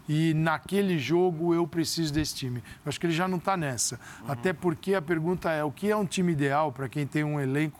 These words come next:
Speaker 1: com a média de idade muito alta? Se ele não mesclar o tempo todo e ele colocar, como ele, os mais experientes, são mais experientes, porém são,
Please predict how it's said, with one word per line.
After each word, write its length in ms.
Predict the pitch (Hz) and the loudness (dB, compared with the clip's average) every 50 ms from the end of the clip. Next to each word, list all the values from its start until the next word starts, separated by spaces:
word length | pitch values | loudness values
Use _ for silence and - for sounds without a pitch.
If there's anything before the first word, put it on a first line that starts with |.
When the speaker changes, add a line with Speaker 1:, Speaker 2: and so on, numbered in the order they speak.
| - - | -10 -6
Speaker 1:
com 80 | 151 | -4
a 60 | 143 139 | -4 -2
média 280 | 139 147 147 135 135 131 | -2 -2 -2 -2 -2 -4
de 60 | 131 | -4
idade 400 | 131 127 143 143 151 143 135 135 - - - - - - | -4 -2 -2 -2 -2 -4 -8 -12 -16 -18 -20 -16 -8 -4
muito 380 | 147 151 160 143 - 151 147 | -2 -2 -2 -2 -2 -2 0
alta? 460 | 143 135 139 135 131 120 - - 117 113 - - - - - | 0 0 0 -2 -4 -8 -8 -10 -10 -10 -12 -16 -18 -12 -6
Se 220 | - - - 156 | -4 0 2 2
ele 180 | 165 175 202 208 | 4 4 4 4
não 180 | 190 185 190 196 | 4 4 4 4
mesclar 480 | 190 175 160 135 - - 165 156 147 | 4 2 2 0 0 0 0 0 2
o 40 | 143 127 | 0 0
tempo 260 | - 147 139 120 - - - | 0 -2 -2 -2 -4 -6 -2
todo 420 | 143 151 170 165 139 117 110 101 101 - - - - - - - - | 0 2 2 2 0 -2 -4 -6 -10 -12 -20 -20 -20 -20 -12 -4 0
e 120 | 127 139 | 2 2
ele 140 | 147 147 147 | 2 2 0
colocar, 480 | 143 147 160 156 143 - - 147 123 113 | 0 0 0 0 0 0 0 -2 -2 -2
como 240 | - - 233 330 330 | -4 -6 -6 -4 -4
ele, 160 | 285 - 202 190 - - - | -4 -4 -6 -6 -10 -12 -8
os 180 | - 226 139 | -4 -2 0
mais 560 | 139 156 156 165 175 165 139 - - - - - - - - - - - | 0 2 2 2 2 2 0 0 0 -2 -4 -6 -12 -20 -20 -16 -4 0
experientes, 880 | - 185 175 - - - - 196 180 170 160 156 160 185 190 151 - - | 2 2 2 2 0 0 2 2 2 4 4 2 2 2 2 2 0 0
são 140 | - 143 139 | 0 0 0
mais 200 | 135 143 156 147 | 0 0 0 -2
experientes, 500 | - - 220 220 233 226 190 139 - - | 0 0 0 2 2 2 2 0 -2 -4
porém 340 | - - 151 147 135 147 151 | -4 -2 0 2 2 2 0
são, 200 | - - 170 180 | 0 -2 -4 -4